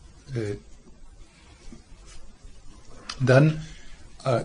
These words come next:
die Qualitäten, die entstehen, die entdeckt werden auf dem spirituellen Weg, sind ja Qualitäten, die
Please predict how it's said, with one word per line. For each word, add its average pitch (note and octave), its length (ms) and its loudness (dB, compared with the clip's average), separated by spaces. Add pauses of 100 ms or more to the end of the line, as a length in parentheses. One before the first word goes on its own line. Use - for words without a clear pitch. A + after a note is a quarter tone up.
die C3 80 4
Qualitäten, C#3+ 840 8
die B2 140 2
entstehen, A#2 760 6 (4000)
die C3+ 240 4
entdeckt D#3+ 520 6
werden A2+ 380 4
auf C3+ 240 2
dem C#3 160 2
spirituellen B2 800 2
Weg, A2 400 4 (440)
sind C#3 200 6
ja C#3+ 80 10
Qualitäten, D3+ 800 6
die C#3 180 0